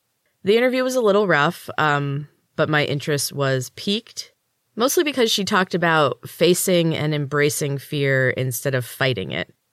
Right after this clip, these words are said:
And I had never really considered that before. I ordered her book and I read it immediately.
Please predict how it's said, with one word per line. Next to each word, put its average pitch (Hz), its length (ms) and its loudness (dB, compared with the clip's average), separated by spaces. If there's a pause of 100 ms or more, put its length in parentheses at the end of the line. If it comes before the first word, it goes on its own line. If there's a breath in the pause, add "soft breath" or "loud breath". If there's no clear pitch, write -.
(220)
And 160 300 2
I 165 140 4
had 185 160 2
never 156 300 2
really 143 260 0
considered 147 520 -2
that 123 180 -2
before. 117 560 -6 (600)
I 151 120 4
ordered 147 280 4
her 180 120 2
book 139 420 0
and 135 460 0
I 127 120 0
read 120 200 0
it 113 240 -2
immediately. - 720 -8